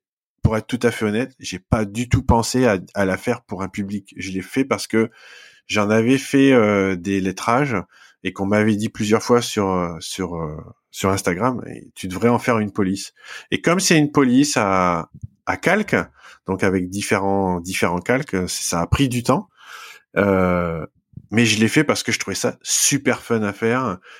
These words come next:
et vraiment original, sans penser si ça allait être, en fait, c'est pas un truc où, euh, j'ai pas une, j'ai pas une, euh, un besoin de vendre à tout prix mes polices, euh,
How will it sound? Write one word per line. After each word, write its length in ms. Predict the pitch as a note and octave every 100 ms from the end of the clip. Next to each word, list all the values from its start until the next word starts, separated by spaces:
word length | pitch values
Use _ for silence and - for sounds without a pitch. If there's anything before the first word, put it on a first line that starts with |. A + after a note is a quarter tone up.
| -
et 60 |
vraiment 380 | G2+ G#2 A#2 C3
original, 580 | A#2 A#2 A2 G#2 F#2 F#2 _ - - -
sans 500 | - - - F3 F3+
penser 840 | D#3+ D3 D3 D#3 D#3+ E3+ F#3 -
si 240 | - - A#2+
ça 160 | A#2+
allait 160 | G#2+ A2
être, 140 | G#2 _ _ _ _ -
en 100 | A#2+
fait, 280 | F#3 F#3 - -
c'est 340 | - - C#3
pas 180 | D#3 F3+
un 60 | D#3
truc 300 | - F3+ -
où, 180 | C3 A#2+
euh, 140 | G#2+ F#2+ _ _ _ - -
j'ai 220 | - A#2+ D3
pas 260 | F3+ F#3
une, 500 | E3+ C#3 B2 A#2+ A#2+ - - B2+ - _
j'ai 240 | - - B2+
pas 300 | B2+ D#3 D#3
une, 180 | C3+ A#2
euh, 840 | G#2+ G#2 G#2 G#2 G2 G2 F#2+ F#2+ G#2+
un 120 | A2
besoin 680 | A2 C3+ B2 C3 C3+ C#3+ C3+
de 120 | G#2+
vendre 460 | G2+ F#2+ B2 B2+
à 60 | G#2+
tout 160 | - A2+
prix 280 | - C3
mes 160 | A#2+ G#2
polices, 460 | - A2+ A#2 - F#2+
euh, 400 | F#2 F2+ F2